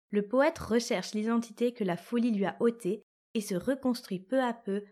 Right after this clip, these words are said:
en acceptant aussi bien ses névroses que sa destinée. Je suis le ténébreux, le veuf, l'inconsolé,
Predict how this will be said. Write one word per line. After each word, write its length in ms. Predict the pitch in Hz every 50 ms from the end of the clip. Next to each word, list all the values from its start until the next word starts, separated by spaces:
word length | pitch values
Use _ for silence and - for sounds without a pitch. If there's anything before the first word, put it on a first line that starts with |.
| _ _ -
en 140 | 202 202 196
acceptant 520 | 214 220 - - 233 208 - - 170 175 -
aussi 260 | 254 262 262 - 240
bien 220 | 196 180 170 156 170
ses 200 | - - 226 214
névroses 540 | 220 233 220 202 196 190 190 202 214 208
que 140 | - - -
sa 180 | 190 196 170 156
destinée. 640 | 165 196 220 214 - - - 185 175 151 139 131 _ _ _ _ _ _ _ _ _ _ _ _ _ _ _ _ _ _ _ _ _ _ _ _ - - - - _ _ _ - _ _ _ - - - - _ - - - - - - - - - _ _ _ _ _ _ _ _ _ _ _ _ _ _ _ _ _ _ _ _ _ _ _ _ _ _ _ _ _ _ _ _ _ _ _ _ _ _ _ _ _ _ _ _
Je 160 | - 226 214 214
suis 320 | 202 - - - 262 254
le 100 | 233 226
ténébreux, 680 | 226 - - 240 226 220 214 196 190 185 190 196 196 196 _ _ _ _ _ _ _ _ _ -
le 160 | 202 214 214
veuf, 540 | 190 185 202 208 220 233 - - - - - _ _ _ _ _ _ _ -
l'inconsolé, 920 | 214 202 202 214 220 - 233 233 233 - 226 208 190 180 175 185 -